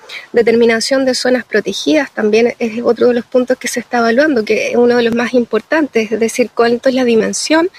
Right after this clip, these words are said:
ideal de una pantalla facial. Y por último, eh, también, eh, la protección lateral, porque, eh, en la funcionalidad de una pantalla facial es complementaria a una mascarilla y comúnmente,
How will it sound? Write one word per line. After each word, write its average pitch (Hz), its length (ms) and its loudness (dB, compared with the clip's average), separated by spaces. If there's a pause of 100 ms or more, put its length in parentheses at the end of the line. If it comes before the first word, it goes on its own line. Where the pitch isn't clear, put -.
(300)
ideal 220 520 0 (440)
de 214 200 4
una 247 260 4
pantalla 226 380 -2
facial. 359 420 0 (680)
Y 254 100 2
por 302 160 2
último, 311 500 2 (200)
eh, 226 420 2
también, 247 640 0
eh, 233 200 0
la 220 240 0
protección 233 480 0
lateral, 240 500 0
porque, 202 380 -2 (460)
eh, 208 280 2 (320)
en 214 120 2
la 220 100 0
funcionalidad 220 760 0
de 330 80 0
una 330 140 0
pantalla 339 400 0
facial 339 520 -2
es 277 140 -2
complementaria 277 640 0
a - 20 0
una 294 100 2
mascarilla 202 680 -2 (500)
y 226 140 -2
comúnmente, 269 720 0